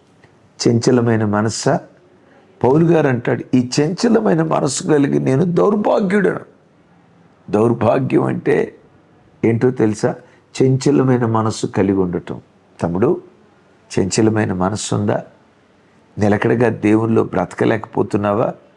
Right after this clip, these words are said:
ఫిజికల్ ఫిట్‌నెస్ లేకుండా బలహీనుడిగా బ్రతుకుతున్నావా? ఫిజికల్ ఫిట్‌నెస్ సాధించినట్లుగా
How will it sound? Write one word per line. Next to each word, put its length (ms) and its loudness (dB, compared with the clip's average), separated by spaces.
ఫిజికల్ 540 2
ఫిట్‌నెస్ 640 -2
లేకుండా 600 -2
బలహీనుడిగా 720 0
బ్రతుకుతున్నావా? 920 -4
ఫిజికల్ 480 0
ఫిట్‌నెస్ 560 -2
సాధించినట్లుగా 1080 0